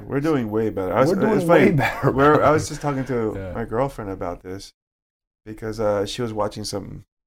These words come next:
Speaker 1: T V show and the actress, and she's like, "Oh, how old do you think she is?"
Speaker 2: Yeah.
Speaker 1: And, uh, I'm like, "Oh, she's probably in her, you know, mid forties."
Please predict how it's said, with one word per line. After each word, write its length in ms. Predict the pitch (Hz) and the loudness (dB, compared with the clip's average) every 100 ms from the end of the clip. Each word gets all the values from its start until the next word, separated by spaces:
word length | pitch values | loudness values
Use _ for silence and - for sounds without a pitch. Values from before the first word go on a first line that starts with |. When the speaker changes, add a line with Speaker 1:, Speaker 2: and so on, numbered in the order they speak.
| _ | _
Speaker 1:
T 80 | 104 | -8
V 120 | 98 | -6
show 340 | - 98 95 | -4 -2 -2
and 100 | 92 | -4
the 120 | 92 | -6
actress, 560 | 98 98 - 95 98 98 | -6 -8 -10 -10 -10 -12
and 200 | 98 98 | -16 -16
she's 180 | - 113 | -14 -8
like, 140 | 104 | -4
"Oh, 220 | 101 139 | -2 -2
how 160 | 104 123 | -2 -2
old 160 | 120 120 | -2 -4
do 60 | |
you 60 | 113 | -8
think 160 | 113 | -12
she 160 | 110 120 | -16 -10
is?" 320 | 110 90 - _ _ | -8 -8 -10 _ _
Speaker 2:
Yeah. 60 | 92 82 - _ _ | -20 -20 -20 _ _
Speaker 1:
And, 200 | - 107 | -12 -8
uh, 240 | 101 98 98 | -6 -4 -6
I'm 60 | |
like, 160 | 143 214 | -6 -6
"Oh, 160 | 190 | -6
she's 180 | 175 170 | -8 -12
probably 260 | - 156 139 | -14 -8 -8
in 60 | 107 | -8
her, 200 | 104 - _ _ _ | -10 -14 _ _ _
you 60 | 107 | -12
know, 120 | 95 | -12
mid 260 | 101 107 - | -8 -8 -10
forties." 500 | - 101 101 135 | -14 -12 -10 -14